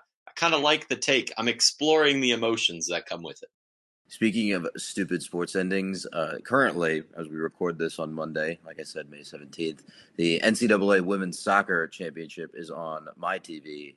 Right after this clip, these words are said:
Speaker 2: and that just went to, uh, penalty kicks. So we might be doing a little more, uh, live sports coverage later on tonight. But
Speaker 1: Who do we
Speaker 2: we,
Speaker 1: want to
Speaker 2: I mean,
Speaker 1: win?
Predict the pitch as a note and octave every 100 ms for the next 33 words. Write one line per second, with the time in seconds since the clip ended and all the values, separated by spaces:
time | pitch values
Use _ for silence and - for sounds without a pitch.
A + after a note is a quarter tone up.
0 | _ E2 D#2 G2+ G#2 F2+ E2+ F2 E2+ D#2
1 | - _ - E2 D2+ D2+ D2 - _ D#2
2 | D2+ C#2+ - F#2 D#2+ D#2+ - C#2+ - -
3 | - A#2 F#2+ D#2+ - _ _ _ _ _
4 | _ _ - G2 G2+ A2 G2+ G2 G#2+ F#2
5 | A2 A2 G2+ G2 A2 A2+ A2 G#2+ G#2+ A2
6 | A#2 A#2 G#2+ G2+ G2 F#2 F2+ - - G2+
7 | G2 G2 G2 - G2+ G#2+ - F2 D2+ D2
8 | - - - E2+ F2 F2 E2+ E2 D#2+ -
9 | E2+ E2 D#2+ - E2 G2 F#2 - _ _
10 | _ _ _ _ _ _ - - - -
11 | _ _ - G#3 B3 A#3+ C4 C4+ C#4 C4+
12 | F3+ A3 A3 F3+